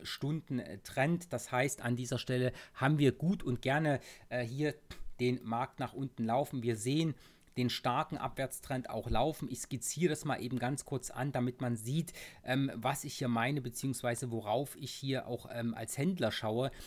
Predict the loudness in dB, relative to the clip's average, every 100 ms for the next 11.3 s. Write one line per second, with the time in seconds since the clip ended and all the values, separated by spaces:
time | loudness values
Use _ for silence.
0 | -12 0 2 2 0 -2 0 0 0 -2
1 | -2 -4 -6 -4 -6 -6 -8 -6 -6 -8
2 | -6 -6 -4 -8 -8 -8 -6 -6 -4 -2
3 | -2 -2 -2 -2 0 -2 -2 0 -2 -2
4 | -4 -2 -2 -2 -4 -2 0 2 2 0
5 | -6 -6 0 2 2 -2 -2 -2 -4 -6
6 | -12 -20 -6 -4 0 2 2 2 -2 2
7 | 2 0 -4 -10 -4 -2 -2 -4 -10 -16
8 | -12 -10 -8 -8 -2 2 2 2 2 2
9 | 2 -2 -2 -4 -8 -12 -12 -14 -14 -8
10 | -8 -8 -8 -6 -6 -8 -10 -4 -4 -4
11 | -2 -2